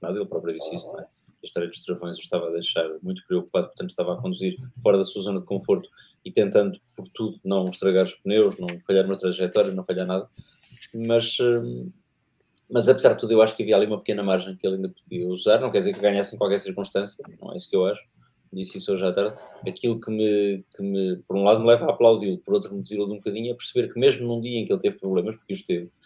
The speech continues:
mesmo num dia em que estava longe do ideal, porque estava, conseguiu ganhar.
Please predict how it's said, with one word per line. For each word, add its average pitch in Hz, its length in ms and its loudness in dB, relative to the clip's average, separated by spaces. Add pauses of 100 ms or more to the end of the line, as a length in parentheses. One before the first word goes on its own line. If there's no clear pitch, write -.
(180)
mesmo 127 260 4
num 123 120 -2
dia 123 140 -2
em 120 40 0
que 117 80 -6
estava 107 200 4
longe 110 360 2
do 101 80 -6
ideal, 92 380 0
porque - 180 -20
estava, 104 400 -2 (340)
conseguiu 123 300 -2
ganhar. 123 360 0